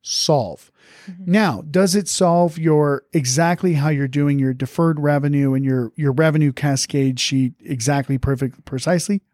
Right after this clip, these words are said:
Speaker 1: Probably not.
Speaker 2: Mm.
Speaker 1: But we're doing it in a system now. So can we continue to tweak and tweak? So at least it's there instead of the spreadsheet that your senior accountant was doing, who also quit.
Speaker 2: Mm.
Speaker 1: Now all of a sudden we have all this stuff in our system. Now all of a sudden we have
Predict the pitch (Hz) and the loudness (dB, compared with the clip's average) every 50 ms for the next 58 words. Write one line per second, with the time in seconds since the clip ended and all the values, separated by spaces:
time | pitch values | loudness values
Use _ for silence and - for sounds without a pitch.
0 | _ _ - - 285 277 277 269 269 294 262 175 131 - _ - 226 196 185 - | _ _ -12 -6 -2 0 2 2 2 2 2 0 -2 -4 _ -16 -14 -14 -14 -16
1 | - - _ _ _ - 311 330 285 226 226 - - - 196 226 220 190 240 247 | -20 -20 _ _ _ 0 0 2 2 2 0 -2 -4 -2 -2 0 2 2 2 4
2 | 240 226 214 190 175 165 139 - 254 302 294 - 330 302 226 170 156 147 151 175 | 4 4 4 2 2 0 0 -2 -2 -4 -4 -4 -2 0 2 2 2 2 0 -2
3 | 214 - _ _ _ - - 185 175 - 190 180 175 170 151 - 165 147 - 180 | -4 -6 _ _ _ -6 -4 -4 0 0 2 2 2 0 0 -2 -2 0 2 2
4 | 175 165 156 160 147 - 170 165 - - 143 - - 160 202 214 - - 170 165 | 2 2 2 0 0 -2 -2 -4 -2 -4 -6 -2 -2 -2 -2 -2 -2 -2 0 0
5 | 147 143 131 - 160 143 147 147 135 - 151 131 - - 143 160 185 175 - - | 0 0 -2 -4 -2 -2 0 -2 -2 -4 -8 -8 -6 -4 -4 -2 -2 -4 -4 -4
6 | 156 143 143 131 135 - - - 156 147 139 - 160 156 160 - _ _ _ - | -6 -6 -6 -6 -8 -8 -6 -4 -4 -4 -4 -2 -4 -4 -4 -6 _ _ _ -20
7 | - _ _ _ _ - 202 220 277 311 285 214 202 208 - _ _ - 170 180 | -20 _ _ _ _ -10 -2 0 2 2 2 2 0 -2 -4 _ _ -6 -4 -4
8 | 180 - - 196 190 175 170 165 147 139 - 165 165 156 120 139 139 131 117 135 | -4 -2 -2 -2 0 0 0 -2 -4 -4 -4 -4 -4 -4 -6 -8 -10 -8 -8 -8
9 | 127 123 - 135 131 131 139 143 - _ _ _ _ - - 302 302 269 226 214 | -8 -6 -6 -4 -4 -4 -6 -8 -10 _ _ _ _ -4 0 2 2 2 2 0
10 | 214 - 240 226 220 - 311 320 269 185 - _ _ _ _ _ _ _ - 190 | 0 0 0 -2 -2 0 -2 -2 -2 -2 -4 _ _ _ _ _ _ _ -16 -14
11 | 185 180 - _ _ _ _ _ 165 175 196 233 254 254 254 220 - - 285 302 | -14 -14 -16 _ _ _ _ _ -2 0 2 2 2 2 0 0 0 2 2 2
12 | 262 220 196 190 185 160 180 180 185 170 - - 202 190 180 190 185 185 175 - | 2 2 2 2 2 2 2 0 0 0 0 0 0 0 0 0 0 0 0 0
13 | - 262 254 - - 131 101 95 110 110 117 120 135 151 156 180 175 - - 202 | 0 -2 -2 -2 -4 -6 -6 -6 -6 -6 -4 0 0 0 0 0 0 0 0 0
14 | 196 196 196 202 202 190 180 190 190 202 - | 0 -2 -2 -2 0 0 0 0 -2 -4 -6